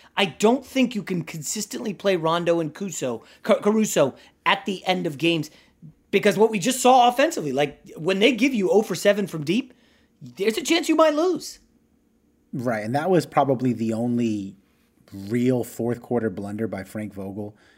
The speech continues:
Speaker 2: And it, I understand because that was the group that made the furious comeback,
Speaker 1: Yeah.
Speaker 2: so you don't wanna mess it up. But K C P was the best backcourt player all last night. You know, he, in normal circumstances, would have been the guy to close the game.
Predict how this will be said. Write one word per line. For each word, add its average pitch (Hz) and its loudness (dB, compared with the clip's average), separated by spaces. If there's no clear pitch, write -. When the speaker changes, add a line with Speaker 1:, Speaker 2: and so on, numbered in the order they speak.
Speaker 2:
And 135 0
it, 147 2
I 156 2
understand 123 2
because 113 -2
that 113 -2
was 117 -4
the 113 -8
group 107 -8
that 104 -4
made 104 -8
the 98 -10
furious 104 -8
comeback, 98 -8
Speaker 1:
Yeah. 127 -4
Speaker 2:
so - -14
you 101 -6
don't 107 -8
wanna 101 -8
mess 98 -8
it - -12
up. 98 -8
But 139 0
K 196 2
C 156 0
P 147 4
was 120 2
the 123 -2
best 113 -2
backcourt 104 -6
player 95 -8
all 95 -6
last 90 -8
night. 73 -12
You 107 -4
know, 101 -6
he, 175 2
in 139 0
normal 131 6
circumstances, 113 -2
would 107 0
have 107 2
been 107 0
the 104 -4
guy 98 -4
to 95 -10
close 95 -8
the - -14
game. - -18